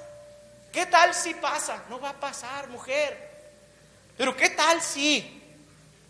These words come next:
Y ya hay una preocupación antes de que hagan algo. Vamos a salir de vacaciones. ¿Qué tal si llueve?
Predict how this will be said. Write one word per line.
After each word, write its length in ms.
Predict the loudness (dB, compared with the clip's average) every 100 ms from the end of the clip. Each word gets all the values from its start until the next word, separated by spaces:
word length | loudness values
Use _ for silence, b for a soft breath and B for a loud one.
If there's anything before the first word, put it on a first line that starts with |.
| -20 -20 _ _ -20 -8
Y 100 | 6
ya 120 | 6
hay 80 | 8
una 260 | 4 4
preocupación 520 | 2 -6 -6 -4 -4
antes 420 | 0 0 0 -4 -6
de 140 | 0
que 100 | 4
hagan 260 | 6 4 2
algo. 380 | 0 0 -4 -6 -16 -20 -20 -20 _ _ _ _ _ _
Vamos 240 | -4 -2 -2
a 80 | -2
salir 240 | -2 -4
de 60 | -6
vacaciones. 420 | -6 -6 -8 -10 -8
¿Qué 120 | -4 -2
tal 300 | 4 2 2
si 160 | -4 -4
llueve? 380 | -4 -4 -6